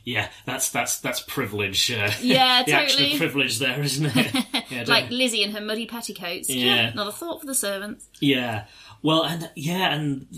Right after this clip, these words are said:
Speaker 1: I noticed very much, like, the scratchiness of the,
Speaker 2: Yes.
Speaker 1: which you
Speaker 2: It's almost
Speaker 1: normally
Speaker 2: uncomfortable.
Speaker 1: Yeah,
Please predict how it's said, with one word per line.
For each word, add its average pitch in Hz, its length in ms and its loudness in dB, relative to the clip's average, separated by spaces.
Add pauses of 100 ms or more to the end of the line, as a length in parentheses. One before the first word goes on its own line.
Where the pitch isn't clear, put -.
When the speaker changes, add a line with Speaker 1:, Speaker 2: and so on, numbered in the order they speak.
(180)
Speaker 1:
I 131 140 -4
noticed 160 380 0
very 147 300 2
much, 139 340 -2
like, 123 240 -6
the 123 240 -2
scratchiness - 1080 0
of 214 80 -2
the, 220 60 2
Speaker 2:
Yes. 240 680 0
Speaker 1:
which 143 220 2
you 143 160 0 (100)
Speaker 2:
It's 151 200 2
almost 131 220 6
Speaker 1:
normally 185 160 -2 (100)
Speaker 2:
uncomfortable. 196 520 -8 (400)
Speaker 1:
Yeah, 160 400 -2